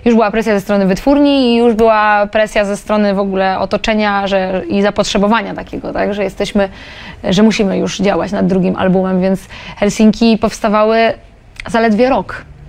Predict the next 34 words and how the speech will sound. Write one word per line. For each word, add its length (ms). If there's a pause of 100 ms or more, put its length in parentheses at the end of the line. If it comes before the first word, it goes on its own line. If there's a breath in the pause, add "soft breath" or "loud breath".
(460 loud breath)
tak 140
naprawdę 520
i, 380
i 220 (360)
cieszę 280
się, 100
że 120
nie 140
było 320
to 140 (500)
tak, 400
że 180
myśmy 680 (260 loud breath)
po 80
prostu, 540 (680 loud breath)
y, 40
mieli 320
jakieś 300
takie 200
sztywne 440
ramy 380
i 140
że 180 (140)
teraz 300
musicie, 320
kurczę, 680
mieć 260
już 140
gotową, 440
skończoną 400
płytę 400
w 60
tym 180
momencie. 680